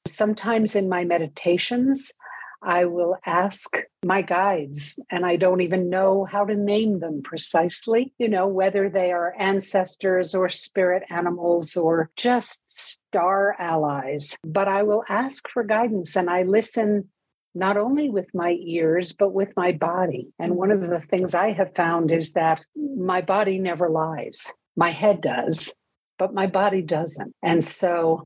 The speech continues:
I am learning to listen more and more attentively with my body. And I have a, a friend whose husband is in open heart surgery today, and I'm praying for him all day.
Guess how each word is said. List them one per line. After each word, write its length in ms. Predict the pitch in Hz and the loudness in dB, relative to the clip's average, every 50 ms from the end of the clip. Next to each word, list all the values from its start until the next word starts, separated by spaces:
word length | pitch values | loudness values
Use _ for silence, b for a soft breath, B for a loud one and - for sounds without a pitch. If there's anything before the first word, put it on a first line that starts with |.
| - _ - | -10 _ -6
I 240 | 185 180 170 175 180 | -2 0 2 2 2
am 180 | 175 170 180 180 | 2 2 0 0
learning 520 | 180 190 220 269 285 262 214 165 165 160 | 0 2 2 2 2 0 0 -2 -4 -6
to 120 | - - 170 | -6 -4 2
listen 520 | 160 180 190 190 - - 196 175 175 175 | 4 4 4 4 2 0 0 0 0 0
more 320 | 170 175 190 196 190 220 | 0 2 2 2 2 0
and 300 | 240 - 185 180 180 175 | -2 -4 -2 -2 -2 0
more 440 | 170 175 180 180 175 175 170 151 143 - _ _ - 180 | 0 2 2 2 2 2 0 -2 -6 -14 _ _ -6 -6
attentively 800 | - - - - 226 240 240 - - 170 156 156 156 156 156 151 | -6 -6 -6 -4 -2 -2 0 0 -2 -4 -2 0 0 0 2 2
with 180 | 156 160 156 - | 2 0 0 -2
my 160 | - 151 151 147 | -2 -4 -2 -2
body. 640 | 143 151 156 156 165 165 160 143 123 117 - _ _ - | 0 0 2 2 2 2 0 0 -4 -6 -10 _ _ -2
And 420 | 165 160 160 156 151 151 143 - - - - _ _ - | 0 0 2 2 2 2 0 -2 -8 -16 -20 _ _ -2
I 100 | 170 180 | 0 0
have 260 | 170 - 185 175 156 | 0 0 0 0 2
a, 180 | 175 160 156 156 B B B B B B - | 0 0 0 -2 B B B B B B -2
a 80 | 185 | -2
friend 480 | - - - - 226 233 247 247 247 - | -2 -4 -4 0 2 2 2 2 0 0
whose 220 | - 202 196 - | -2 -4 -4 -4
husband 640 | - - 196 214 202 185 - - 180 170 160 151 - - | -2 0 0 0 0 0 2 2 2 2 0 -4 -2 0
is 360 | 196 180 175 165 147 - - - | 2 2 2 2 -2 -6 -4 0
in 160 | 185 180 196 208 - | 0 2 2 4 4
open 260 | 196 196 196 196 151 | 2 2 2 -2 -4
heart 320 | 156 180 180 175 165 - | 0 4 4 4 4 4
surgery 640 | - - - 175 160 151 139 - - 131 135 131 127 | -2 -2 2 2 4 4 2 0 -2 -2 -2 -2 -2
today, 460 | - - - - 139 139 135 139 131 147 | 0 0 2 2 2 0 0 0 -2 -2
and 100 | 151 165 | 0 0
I'm 200 | 175 170 170 170 - | 2 2 2 2 0
praying 440 | - - 254 285 285 226 175 160 156 | 0 0 2 2 4 2 0 -2 -2
for 260 | - - 165 147 147 | -2 0 0 0 2
him 200 | 160 160 147 190 | 2 2 2 2
all 280 | 180 185 180 175 180 | 2 2 2 2 2
day. 440 | 160 156 156 160 147 117 - 143 - | 2 2 0 0 0 -2 -6 -10 -14